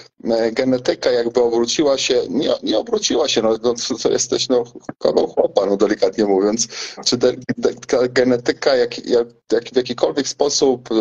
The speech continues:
demobilizuje cię do tego, żeby cały czas robić to, co robisz, bo wiem, że wkładasz to całego siebie, całe życie masz pod to podporządkowane,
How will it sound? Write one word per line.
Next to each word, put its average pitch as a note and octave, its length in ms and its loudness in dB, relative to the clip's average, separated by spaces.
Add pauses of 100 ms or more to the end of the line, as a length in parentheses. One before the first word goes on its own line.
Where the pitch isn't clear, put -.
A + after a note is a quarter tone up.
(120)
demobilizuje A#2+ 1200 2
cię G2 200 0
do F#2 120 2
tego, G#2 320 2
żeby G#2 480 0 (300)
cały B2 300 0
czas A#2+ 320 0
robić A2+ 300 0
to, A#2+ 120 0
co A2 160 0
robisz, A2+ 280 0
bo A#2 120 0
wiem, A#2 220 0
że A2+ 100 -2
wkładasz G#2+ 420 0
to A2 120 0 (100)
całego A#2 440 2
siebie, G#2+ 560 0
całe G#2+ 340 2
życie G#2+ 260 -2
masz G#2 180 0
pod A2 180 -2
to G#2 80 2
podporządkowane, G2+ 1040 0